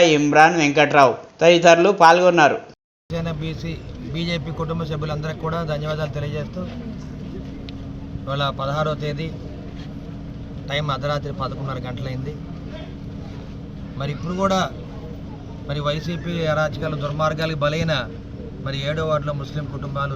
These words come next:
Speaker 2: దాదాపు డెబ్బై మంది ఓటర్లు ఉన్నారు ఇక్కడ. దాదాపు రెండు నెలలు జైల్లో ఉండి మగవాళ్ళు,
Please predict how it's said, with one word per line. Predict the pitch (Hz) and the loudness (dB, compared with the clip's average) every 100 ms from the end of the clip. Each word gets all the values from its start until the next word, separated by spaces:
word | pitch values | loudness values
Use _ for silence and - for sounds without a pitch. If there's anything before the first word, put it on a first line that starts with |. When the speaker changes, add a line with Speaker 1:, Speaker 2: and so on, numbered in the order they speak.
| 127 | -4
Speaker 2:
దాదాపు | 127 139 135 123 | -4 -4 -6 -6
డెబ్బై | 117 120 123 | -6 -4 -4
మంది | 123 139 135 | -4 -4 -4
ఓటర్లు | 147 143 | -4 -4
ఉన్నారు | 135 127 120 | -4 -4 -6
ఇక్కడ. | 135 156 - - - - - - - | -6 -6 -8 -10 -10 -12 -12 -10 -2
దాదాపు | 135 156 180 175 | 0 2 0 0
రెండు | 160 156 | -2 -2
నెలలు | 156 170 160 139 | -2 -2 -2 -2
జైల్లో | 147 165 160 | -2 -2 -2
ఉండి | 151 147 139 135 | -4 -4 -6 -6
మగవాళ్ళు, | 135 156 160 165 | -6 -4 -2 -2